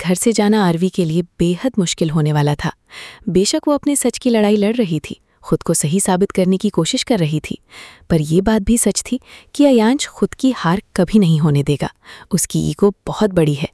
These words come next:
जिसके चलते आरवी उससे खुद को शायद कभी बचा भी ना पाए, अयांश से जीत भी ना पाए और अयांश जीतने भी ना दे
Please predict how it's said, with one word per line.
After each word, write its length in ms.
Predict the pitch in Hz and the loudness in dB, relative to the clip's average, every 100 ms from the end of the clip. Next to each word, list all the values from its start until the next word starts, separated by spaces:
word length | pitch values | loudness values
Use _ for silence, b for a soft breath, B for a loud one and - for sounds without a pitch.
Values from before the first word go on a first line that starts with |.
| B B B 269 | B B B -2
जिसके 240 | - 320 | 0 0
चलते 300 | - 277 302 | 0 2 2
आरवी 300 | 233 190 233 | 2 2 0
उससे 200 | 233 269 | -2 -4
खुद 260 | - 170 - | -4 -6 0
को 140 | 220 | 0
शायद 300 | - 214 226 | 2 0 0
कभी 260 | - 160 208 | -2 -2 -2
बचा 320 | 147 - 139 | -2 -2 -2
भी 140 | - | 2
ना 120 | 214 | 2
पाए, 240 | 208 165 185 b b b | 2 -2 -4 b b b
अयांश 320 | 160 147 143 | 0 2 2
से 120 | - | 0
जीत 300 | 160 - 151 - | -2 -2 -4 -4
भी 100 | 214 | 0
ना 120 | 214 | 0
पाए 240 | 208 165 - B B - | 0 -4 -6 B B 0
और 100 | 269 | 2
अयांश 400 | 233 208 262 - | 4 2 -2 -4
जीतने 340 | 170 160 - 160 | -2 -2 0 2
भी 140 | 156 | 2
ना 140 | 147 | 0
दे 180 | 143 139 | -2 -4